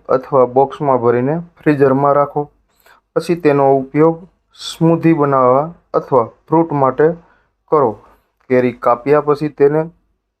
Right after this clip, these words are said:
તમે તેને આઈસ ક્યુબમાં નાખીને સંગ્રહિત કરી શકો છો. તેનો ઉપયોગ ક્યુબમાં કરવો ખૂબ જ સરળ બને છે. બસ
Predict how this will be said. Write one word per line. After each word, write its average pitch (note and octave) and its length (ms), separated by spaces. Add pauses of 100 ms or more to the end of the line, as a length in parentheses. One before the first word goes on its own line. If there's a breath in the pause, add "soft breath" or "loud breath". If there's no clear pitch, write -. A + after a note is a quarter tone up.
(800)
તમે E3+ 240
તેને D3+ 400 (180)
આઈસ D#3 280 (100)
ક્યુબમાં D#3 360
નાખીને D#3 420
સંગ્રહિત D3+ 680
કરી D3+ 200
શકો D3 360
છો. D#3 160 (480)
તેનો A#2 300
ઉપયોગ A#2+ 340 (840)
ક્યુબમાં E3 440
કરવો E3 400 (260)
ખૂબ D#3 240
જ D#3 40
સરળ E3 380
બને B2+ 300
છે. G2+ 280 (360)
બસ D3+ 240